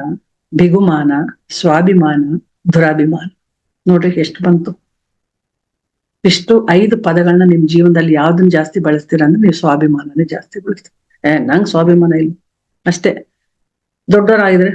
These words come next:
ಮಾನ ಮರ್ಯಾದೆ ಇಲ್ವಾ?" ಅಂತಾರೆ. ಆದ್ರೆ ಜನ ತೋರ್ಸೋದೆಲ್ಲ ಬಿಗುಮಾನ, ದುರಾಭಿಮಾನ. ನನ್ನ ಅಕ್ಕ ತಂಗಿರ ಹತ್ರ, ನನ್ನ ಅಪ್ಪ ಅಮ್ಮನ ಹತ್ರ,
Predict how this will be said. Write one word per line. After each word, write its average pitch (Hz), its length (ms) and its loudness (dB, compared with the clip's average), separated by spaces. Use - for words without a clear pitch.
ಮಾನ 196 240 2
ಮರ್ಯಾದೆ 160 360 0
ಇಲ್ವಾ?" 151 320 -6
ಅಂತಾರೆ. 147 440 -8
ಆದ್ರೆ 185 240 2
ಜನ 170 220 0
ತೋರ್ಸೋದೆಲ್ಲ 196 560 0
ಬಿಗುಮಾನ, 180 520 0
ದುರಾಭಿಮಾನ. 151 500 -4
ನನ್ನ 220 260 4
ಅಕ್ಕ 196 260 -2
ತಂಗಿರ 196 300 0
ಹತ್ರ, 180 200 -2
ನನ್ನ 180 300 2
ಅಪ್ಪ 175 200 -6
ಅಮ್ಮನ 190 260 2
ಹತ್ರ, 180 200 -4